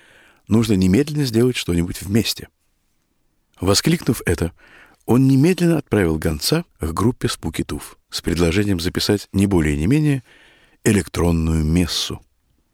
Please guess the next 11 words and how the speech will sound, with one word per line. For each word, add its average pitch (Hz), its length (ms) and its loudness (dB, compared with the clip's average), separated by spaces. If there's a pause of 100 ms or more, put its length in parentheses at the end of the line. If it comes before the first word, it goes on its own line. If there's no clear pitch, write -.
(520)
Почему 160 540 0
он 104 160 0
выбрал 76 320 -4
именно 73 420 -8
их? 65 380 -16 (840)
Но 80 180 -6
как - 260 -4
ответить - 400 -10
на - 60 -14
этот 76 300 -16
вопрос? - 400 -14